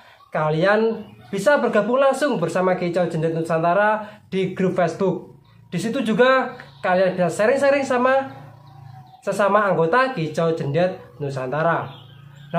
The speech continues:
oke, teman-teman, langsung saja kita masuk di videonya. Nah, teman-teman, untuk yang pertama yaitu adalah penyebabnya sering dimanja. Nah, burung jendet kalau sering dimanja itu biasanya lama-kelamaan dia akan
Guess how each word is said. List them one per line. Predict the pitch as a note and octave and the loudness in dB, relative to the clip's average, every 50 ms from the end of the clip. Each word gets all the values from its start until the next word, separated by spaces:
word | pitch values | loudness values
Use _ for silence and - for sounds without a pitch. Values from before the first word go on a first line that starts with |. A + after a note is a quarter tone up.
| F3+ | 0
oke, | F#3 A#3 | 2 2
teman-teman, | B3 C4 C4 B3 - D4 C#4 B3+ | 4 4 2 4 4 4 4 4
langsung | A3+ G3+ F#3 G3 F#3+ | 4 4 2 0 0
saja | G#3 G3 F#3 - G3 G3+ G3+ G3 | 0 0 2 2 2 2 2 0
kita | F#3 F3 F#3 F#3+ F#3 | -2 -2 0 0 0
masuk | F#3 F3 F3 E3 | 0 0 -2 -2
di | D3+ F3 E3 D3+ | -2 -2 -2 -2
videonya. | D3 C#3 C#3 C#3 C#3 C#3+ C#3+ D3 C3 A2 A2 A2 - - _ _ _ _ _ _ _ _ _ _ _ _ _ _ - _ _ _ _ _ _ _ - - - _ _ _ _ - - - - _ _ | -4 -6 -6 -6 -4 -4 -2 -4 -4 -6 -10 -14 -20 -20 _ _ _ _ _ _ _ _ _ _ _ _ _ _ -20 _ _ _ _ _ _ _ -20 -20 -20 _ _ _ _ -20 -20 -20 -20 _ _
Nah, | - F#3+ A3+ A#3+ A3 F3 C3+ - - - | -2 2 4 4 4 4 0 -6 -4 -2
teman-teman, | B3+ B3 C4+ A#3 B3 C4 D4 D4+ D4+ | 2 2 4 4 6 4 4 4 4
untuk | D4 C#4+ C#4+ C#4 C#4 | 2 2 2 0 2
yang | C#4 C#4 C4+ B3+ C4+ | 2 4 2 4 2
pertama | C4+ C4 C4 - C4 B3+ C4 C#4 C#4 C#4+ | 0 0 2 2 2 4 4 4 4 4
yaitu | A#3+ G#3 G#3 G#3+ | 4 2 2 2
adalah | A3+ G#3+ - F#3 G3+ G#3+ A3+ A3+ | 0 0 0 0 0 0 0 0
penyebabnya | - A3+ A3 A#3+ A#3 A3 G3+ F#3 F#3 A3+ A#3+ A3+ G3 D#3+ - - - - - - _ _ _ | -2 0 0 0 2 2 0 0 2 0 2 2 2 0 -2 -4 -10 -16 -20 -20 _ _ _
sering | - - C4 C4 C4+ C#4 C#4+ - - | -6 -2 2 2 4 2 2 0 0
dimanja. | F3+ F#3 F3+ F#3 F3+ F3 F3 D#3+ F3 E3 C#3+ B2 A2+ - - - _ _ _ _ _ _ _ _ _ _ _ _ | 0 0 2 4 4 2 4 2 2 2 0 -2 -6 -10 -18 -20 _ _ _ _ _ _ _ _ _ _ _ _
Nah, | G#3+ G3+ F#3+ E3+ - - - - - - G#3 | -2 0 0 0 -4 -6 -14 -18 -12 -6 -2
burung | A3 C4 D#4 E4 E4 | 0 2 2 2 2
jendet | - G#3+ B3+ B3+ B3 - | 2 2 2 2 2 2
kalau | B3+ B3 B3+ | 0 0 0
sering | A#3 A#3 A#3+ A#3 G#3+ | 0 0 0 -2 0
dimanja | F3+ F#3+ F3+ G#3 A#3 C4+ C4 D#3+ E3+ E3+ E3 F3+ F3 | 0 -2 0 0 0 0 0 2 2 2 2 0 -2
itu | E3 E3 F#3+ | -4 -6 -6
biasanya | - D#3 D3 C3+ D3 D3+ D3+ F3 G#3 B3 B3 B3 - - - - - - - | -4 -4 -4 -2 -2 -2 0 2 2 0 0 -4 -8 -14 -18 -20 -20 -8 -2
lama-kelamaan | A#3 C4 C#4 C#4 D4 C#4+ C#4 A#3+ G#3 F#3+ F3+ E3+ E3+ F#3+ F#3+ E3+ | 0 2 4 4 4 4 4 2 2 2 2 2 0 0 0 -2
dia | E3 E3+ F#3 F#3+ G#3 A3 G#3+ G3+ G#3 - | 0 0 2 2 2 2 0 -4 -8 -6
akan | D#3+ D3+ C#3 C#3+ F#3 F#3+ G#3 A3+ A3+ | -6 -6 -4 -2 0 0 0 0 -2